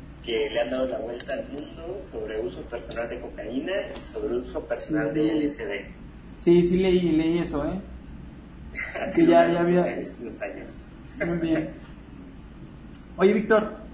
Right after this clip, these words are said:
Speaker 1: Dime.
Speaker 2: hay un tema, mm, transversal en esto, algo que evolucionó, yo vi que fue como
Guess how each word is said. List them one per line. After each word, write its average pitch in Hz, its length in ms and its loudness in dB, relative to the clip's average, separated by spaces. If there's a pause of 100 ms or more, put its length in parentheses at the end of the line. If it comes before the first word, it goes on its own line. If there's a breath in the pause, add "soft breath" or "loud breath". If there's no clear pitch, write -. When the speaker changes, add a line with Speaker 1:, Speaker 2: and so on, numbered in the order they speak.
(560)
Speaker 1:
Dime. - 280 -8
Speaker 2:
hay 180 160 4
un 247 120 6
tema, 233 680 2 (840)
mm, 160 680 0 (540)
transversal 170 580 4
en 190 100 4
esto, 185 380 0
algo 180 200 4
que 190 100 4
evolucionó, 160 580 6
yo 175 140 4
vi 185 80 4
que 185 160 0
fue 175 220 -2
como 170 180 0